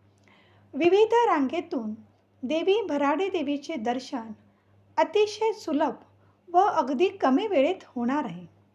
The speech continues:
देवीचे दर्शन रांगेत राहूनच घ्यावे. देवीचे दर्शन व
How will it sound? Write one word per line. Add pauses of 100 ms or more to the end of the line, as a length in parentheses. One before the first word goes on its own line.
(840)
देवीचे
दर्शन (520)
रांगेत
राहूनच
घ्यावे. (1700)
देवीचे
दर्शन (460)
व